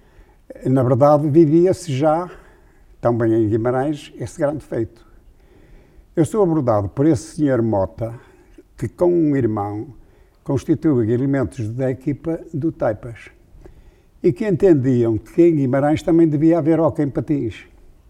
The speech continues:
E, e, e, mas não havia, de facto, ninguém indigitado para tal.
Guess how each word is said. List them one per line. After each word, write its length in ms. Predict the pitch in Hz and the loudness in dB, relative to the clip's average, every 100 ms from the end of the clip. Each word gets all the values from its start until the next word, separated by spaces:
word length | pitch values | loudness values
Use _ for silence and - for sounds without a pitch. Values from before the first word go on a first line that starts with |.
| _ _ _ _ - _ _ _ | _ _ _ _ -20 _ _ _
E, 600 | 139 123 110 107 110 107 - - | 0 2 4 2 -2 -6 -12 -8
e, 840 | 127 107 110 127 135 120 110 104 73 | -6 -6 -8 -8 -8 -8 -8 -10 -10
e, 60 | |
mas 240 | 120 120 107 | -8 -6 -4
não 100 | 127 | -4
havia, 300 | 120 147 160 - - - | 0 0 0 -4 -16 -16
de 80 | 277 131 | -16 -10
facto, 680 | - 131 - - 156 302 311 _ - | -6 -6 -8 -12 -10 -12 -18 _ -8
ninguém 600 | 135 135 139 131 117 117 - | -2 0 0 0 -2 -4 -8
indigitado 720 | 127 120 110 95 110 117 98 | -8 -4 -4 -4 -6 -6 -6
para 200 | 92 123 | -6 -8
tal. 440 | 117 175 165 180 | -6 -4 -4 -6